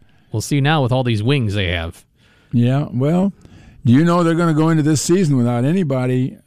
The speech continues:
Speaker 2: last year averaging as much as eleven points in,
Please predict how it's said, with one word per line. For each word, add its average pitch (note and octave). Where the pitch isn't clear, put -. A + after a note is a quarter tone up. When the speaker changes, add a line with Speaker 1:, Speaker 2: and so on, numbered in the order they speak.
Speaker 2:
last A#2+
year C#3+
averaging A#2
as G2+
much A2+
as F#2
eleven B2
points B2
in, G#2